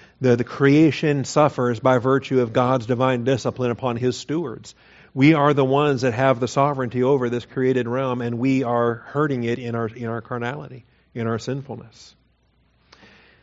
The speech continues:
Genesis four ten, even the term landlord, <laughs> landlord, that's becoming unpopular, right? Um, you know, Lord, well, that, you know, reminiscent of whatever, slavery or whatever. And, and,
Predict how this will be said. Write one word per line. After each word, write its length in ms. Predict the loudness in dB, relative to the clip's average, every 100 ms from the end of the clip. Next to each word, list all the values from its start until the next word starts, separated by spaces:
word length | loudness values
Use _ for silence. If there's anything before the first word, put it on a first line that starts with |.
| _ _ _ _ -2
Genesis 440 | 2 2 2 -4
four 260 | -2 0 0
ten, 240 | 0 -2 2
even 160 | 4 2
the 80 |
term 240 | 2 0 2
landlord, 560 | 0 0 0 -2 -4 -8 -20 -12 -8 -6 -6
<laughs> 500 | -6 -10 -10 _ -2
landlord, 580 | 0 2 2 0 0 -6 -16 -20 -20 -20 _ _ _
that's 260 | 0 0 2
becoming 380 | 4 6 4 4
unpopular, 720 | 2 2 0 0 -6 -8 -14 -6
right? 480 | -2 2 4 4 2 -8 -20 -20 _ 0
Um, 520 | 4 6 6 6 4
you 100 | 4
know, 440 | 6 6 6 6
Lord, 680 | 4 -2 -2 4 8 8 6
well, 180 | 4 4
that, 260 | 4 2 -2 -20 _ _ _ _ _ _ -8
you 140 | -6
know, 100 | -4
reminiscent 560 | 0 2 2 0 -2 -4
of 80 | -4
whatever, 380 | -4 -4 -8
slavery 500 | -8 2 2 2 -2
or 100 | -4
whatever. 320 | -4 -4 -4 -4
And, 120 | -2
and, 140 | -4